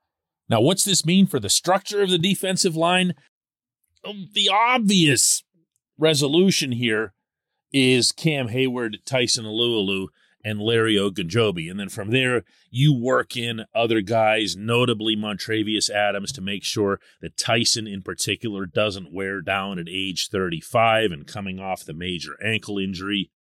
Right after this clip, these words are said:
And you utilize Isaiah Loudermilk, uh, DeMarvin Leal, other guys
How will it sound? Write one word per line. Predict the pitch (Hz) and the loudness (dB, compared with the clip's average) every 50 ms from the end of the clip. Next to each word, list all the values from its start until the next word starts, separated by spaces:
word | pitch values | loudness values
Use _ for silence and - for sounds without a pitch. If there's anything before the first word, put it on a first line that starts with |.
| _ _ _ _ _ _ _ _ _ _ - | _ _ _ _ _ _ _ _ _ _ -4
And | 160 147 139 | -2 -2 0
you | 135 143 | 2 2
utilize | 143 147 170 180 170 151 139 135 127 123 117 110 104 - - | 4 4 4 4 6 4 4 4 4 4 4 2 0 -2 -2
Isaiah | 120 123 120 101 - 135 131 131 | -2 -4 -2 0 2 2 2 4
Loudermilk, | 123 117 120 117 113 120 123 120 117 110 110 113 107 101 101 - - - - _ _ _ _ _ _ - | 2 2 2 4 4 4 2 2 -2 -4 -4 -6 -6 -6 -6 -8 -12 -18 -20 _ _ _ _ _ _ -10
uh, | 101 104 | -8 -4
DeMarvin | 101 104 135 131 131 131 135 135 131 131 131 127 | -2 0 0 2 2 2 2 2 0 0 -4 -4
Leal, | 127 123 123 123 123 120 117 110 101 - _ _ _ _ | -2 -2 0 2 2 4 4 4 2 0 _ _ _ _
other | - 147 156 165 156 | 2 2 4 4 2
guys | 139 117 143 127 127 123 120 | 2 2 2 2 2 2 0